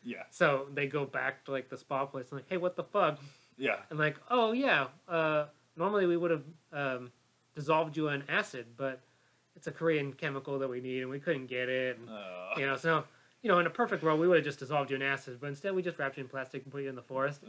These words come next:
Speaker 1: didn't work out so well.
Speaker 2: It's like, "You were gonna murder me?"
Speaker 1: <laughs> You paid
Speaker 2: And they're
Speaker 1: for
Speaker 2: like,
Speaker 1: it.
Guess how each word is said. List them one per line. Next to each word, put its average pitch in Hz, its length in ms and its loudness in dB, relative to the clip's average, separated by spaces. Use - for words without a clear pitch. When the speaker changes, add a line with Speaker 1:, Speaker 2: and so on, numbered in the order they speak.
Speaker 1:
didn't 120 140 -8
work 123 160 2
out 143 100 4
so 117 100 2
well. 151 220 6
Speaker 2:
It's 190 140 0
like, 151 180 4
"You 196 100 2
were 240 120 6
gonna 208 340 2
murder 202 420 4
me?" 359 300 6
Speaker 1:
<laughs> - 40 -10
You - 120 -12
paid 208 200 2
Speaker 2:
And 226 100 6
they're 208 80 8
Speaker 1:
for - 60 6
Speaker 2:
like, - 160 -4
Speaker 1:
it. 330 200 -2